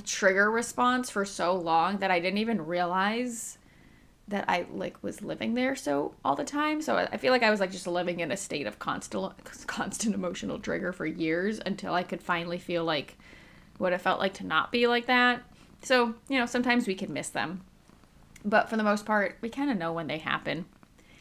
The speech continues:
Um, the other ways they can present, though, that I want to point out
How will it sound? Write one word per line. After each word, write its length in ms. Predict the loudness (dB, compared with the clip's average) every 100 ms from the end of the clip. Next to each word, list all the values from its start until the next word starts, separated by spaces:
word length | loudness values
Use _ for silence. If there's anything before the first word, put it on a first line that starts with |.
| -20 -20 -20 -20 -8 6
Um, 280 | 8 10
the 140 | 6 6
other 280 | 6 6 4
ways 340 | 4 2 2
they 100 | 0
can 320 | -2 -2 -2
present, 420 | -2 -2 6 6 6
though, 140 | 4
that 140 | 6
I 80 | 4
want 260 | 2 -2 -4
to 160 | -4 -4
point 340 | -4 -6 0
out 320 | 2 2 2